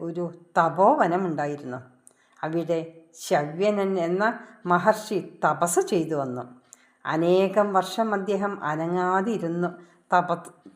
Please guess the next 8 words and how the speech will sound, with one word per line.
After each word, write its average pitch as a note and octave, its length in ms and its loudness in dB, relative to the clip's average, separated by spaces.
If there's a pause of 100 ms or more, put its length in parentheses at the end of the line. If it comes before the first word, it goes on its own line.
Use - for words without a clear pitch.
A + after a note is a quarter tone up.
തപസ് F#3 260 2
ചെയ്തുകൊണ്ടിരിക്കുകയാണ്. F3+ 1080 -2 (400)
അങ്ങനെ E3 460 0 (360)
ശവ്യന F3 360 0
മഹർഷിയെ F#3 840 -2 (200)
ചിതൽപുറ്റ് G#3 680 -2
വന്നു D#3+ 300 -4
മൂടി. E3 500 -6